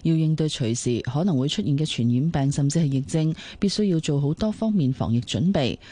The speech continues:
包括係外防輸入。咁建議為發燒嘅旅客做檢測，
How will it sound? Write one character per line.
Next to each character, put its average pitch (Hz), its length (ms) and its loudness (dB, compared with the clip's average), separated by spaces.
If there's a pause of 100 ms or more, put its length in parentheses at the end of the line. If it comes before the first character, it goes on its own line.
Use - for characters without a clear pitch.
(160)
包 170 160 2
括 160 160 0
係 139 220 2
外 135 120 2
防 113 240 0
輸 180 380 2
入。 - 80 0 (360)
咁 170 100 0
建 151 140 2
議 143 200 2
為 127 160 2
發 143 140 -2
燒 185 200 -4
嘅 165 120 -2
旅 131 160 0
客 147 120 0
做 135 200 -2
檢 131 240 0
測， 233 200 0